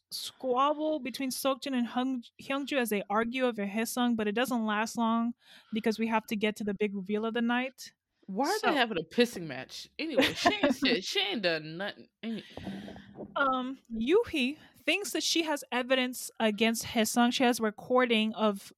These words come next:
Speaker 1: um, Haesung's boss saying that, I think Haesung's boss saying that she intentionally approached,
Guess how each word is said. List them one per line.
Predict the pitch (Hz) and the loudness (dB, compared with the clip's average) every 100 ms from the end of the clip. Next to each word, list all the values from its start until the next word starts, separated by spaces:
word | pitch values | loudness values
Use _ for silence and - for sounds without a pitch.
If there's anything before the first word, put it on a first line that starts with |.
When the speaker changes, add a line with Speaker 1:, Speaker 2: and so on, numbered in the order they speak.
| - | -6
Speaker 1:
um, | 214 202 | -4 -2
Haesung's | 196 254 247 220 | 0 2 2 0
boss | 208 214 220 | 2 4 2
saying | - 220 208 208 214 | 0 0 2 2 2
that, | 208 196 202 - - - - - _ _ _ _ _ - | 2 2 0 -10 -20 -20 -20 -20 _ _ _ _ _ -6
I | 226 | -4
think | 370 370 | -4 -2
Haesung's | 240 226 202 | 0 2 0
boss | 196 208 | 2 0
saying | - 233 | 2 4
that | 220 | 4
she | - 226 | 4 2
intentionally | 208 - 262 247 - 240 233 208 | 0 0 0 0 0 -2 -2 -2
approached, | 196 - - 220 214 - - | -4 -6 -2 0 0 -2 -6